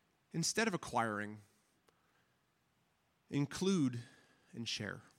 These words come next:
This should be the hallmark of our faith as Christians. We're supposed to be generous, loving, giving people. It's okay to have things, okay? I like my nice couch. I like the clothes that I'm wearing, and that's fine.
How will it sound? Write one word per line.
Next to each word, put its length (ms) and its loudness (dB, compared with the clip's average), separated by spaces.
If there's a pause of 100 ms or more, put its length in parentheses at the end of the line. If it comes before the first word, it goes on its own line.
(1080)
This 100 -4
should 140 -4
be 60 -4
the 80 0
hallmark 500 -6 (200)
of 100 -10
our 100 -4
faith 320 -6
as 100 -10
Christians. 600 -10 (1200)
We're 100 -8
supposed 240 -8
to 40 -16
be 80 -2
generous, 680 -6 (500)
loving, 480 -6 (200)
giving 360 -4
people. 420 -10 (1200)
It's 120 -6
okay 320 2
to 140 0
have 440 0
things, 580 -4
okay? 340 -8 (880)
I 60 -6
like 320 -4
my 120 -2
nice 200 -2
couch. 420 -10 (680)
I 40 -12
like 180 -6
the 80 -20
clothes 320 -6
that 60 -6
I'm 120 -8
wearing, 380 -6
and 80 -10
that's 160 -6
fine. 560 -10